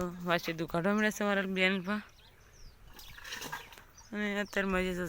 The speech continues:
ઝાકળ છે. અને ઝાકળ પણ બહુ આવી જશે. તાલો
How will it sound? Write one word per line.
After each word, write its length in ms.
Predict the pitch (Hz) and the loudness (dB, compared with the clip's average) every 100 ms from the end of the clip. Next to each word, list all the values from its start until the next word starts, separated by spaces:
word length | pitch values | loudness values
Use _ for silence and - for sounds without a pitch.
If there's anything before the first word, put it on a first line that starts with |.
| 160 | 6
ઝાકળ 300 | 170 - 170 | 6 4 0
છે. 120 | 208 240 294 185 180 175 202 190 170 185 214 220 214 226 - 226 - 453 - 330 - 330 320 - - - - - - - - - - - - - - - - - - - | 0 -2 -6 -12 -16 -14 -12 -12 -16 -18 -18 -16 -16 -14 -14 -14 -16 -16 -18 -20 -18 -18 -18 -16 -14 -14 -16 -20 -20 -20 -20 -16 -10 -8 -10 -18 -20 -20 -20 -20 -20 -4
અને 160 | 190 185 175 | 2 4 8
ઝાકળ 300 | 170 175 185 | 8 8 6
પણ 240 | 160 160 170 | 2 0 2
બહુ 140 | 175 | 6
આવી 180 | 180 196 | 6 6
જશે. 260 | 214 190 220 196 | 2 0 2 6
તાલો 220 | 190 190 | 6 6